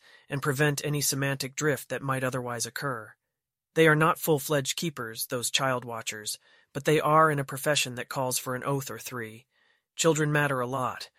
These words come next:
What happens to them is one of the causal linchpins of everything else that makes civilization work. And the watchers who specialize in teaching foundational subjects are those who are selected, among other qualities,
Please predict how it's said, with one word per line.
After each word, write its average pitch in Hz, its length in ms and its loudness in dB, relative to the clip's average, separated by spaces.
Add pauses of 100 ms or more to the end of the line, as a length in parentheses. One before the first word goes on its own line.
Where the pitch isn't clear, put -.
(280)
What 135 120 0
happens 139 400 4
to 135 120 -4
them 123 320 -4 (180)
is 139 160 0
one 143 140 4
of 127 60 -2
the 135 100 -4
causal 143 420 0
linchpins 127 560 -2
of 123 100 -6
everything 139 400 0
else 123 280 -2
that - 160 -8
makes 127 200 0
civilization 123 760 -2
work. - 400 -8 (640)
And 143 100 2
the 135 80 4
watchers 147 460 4
who 139 80 -2
specialize 131 600 0
in 123 120 -6
teaching 135 340 -2
foundational 131 600 -2
subjects 139 560 -2 (340)
are 151 140 4
those 151 280 4
who 151 80 0
are 135 80 0
selected, 139 640 0 (120)
among 120 340 -6
other 151 220 0
qualities, 113 640 -8